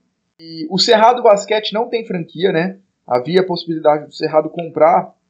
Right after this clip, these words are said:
a franquia do Caxias, mas o negócio não rolou. O Cerrado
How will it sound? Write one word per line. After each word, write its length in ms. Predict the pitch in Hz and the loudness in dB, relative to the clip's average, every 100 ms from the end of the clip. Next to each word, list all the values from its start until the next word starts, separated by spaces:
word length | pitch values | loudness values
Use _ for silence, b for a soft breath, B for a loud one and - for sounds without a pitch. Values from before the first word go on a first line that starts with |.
| _ _ _ _ _ 117 | _ _ _ _ _ -10
a 440 | 120 120 123 120 - | -4 -4 -2 -4 -6
franquia 340 | 135 - 135 | -10 -8 -10
do 80 | 139 | -4
Caxias, 480 | 135 131 202 226 202 | -4 -4 -4 -4 -4
mas 240 | 196 190 | -6 -8
o 60 | 180 | -10
negócio 360 | 170 165 170 | -2 0 0
não 120 | 156 | -4
rolou. 420 | 151 190 175 196 196 | 0 2 4 2 -2
O 60 | _ _ _ | _ _ _
Cerrado 680 | - 190 165 151 165 165 | -4 2 6 6 6 0